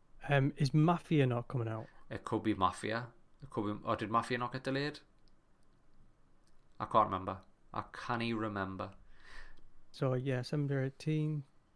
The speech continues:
Speaker 1: for Battlegrounds and Mario. Do, do, do, do, do. Crysis Remastered is out on September eighteenth.
Speaker 2: On the Switch?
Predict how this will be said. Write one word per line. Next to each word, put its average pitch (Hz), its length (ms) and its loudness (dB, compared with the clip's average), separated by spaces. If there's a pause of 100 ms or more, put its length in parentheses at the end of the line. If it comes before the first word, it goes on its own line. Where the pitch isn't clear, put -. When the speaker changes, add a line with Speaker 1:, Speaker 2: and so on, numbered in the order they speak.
(220)
Speaker 1:
for 139 140 -2
Battlegrounds 131 840 0
and 139 160 -2
Mario. 135 640 2 (1080)
Do, - 120 -8 (140)
do, 165 120 -16
do, - 140 -6 (100)
do, - 80 -10
do. 156 560 -4 (160)
Crysis 139 500 4
Remastered 135 520 4
is 135 120 0
out 135 180 4
on 135 180 0
September 135 440 -2
eighteenth. 139 520 -4 (280)
Speaker 2:
On 95 100 -4
the 98 80 0
Switch? - 500 0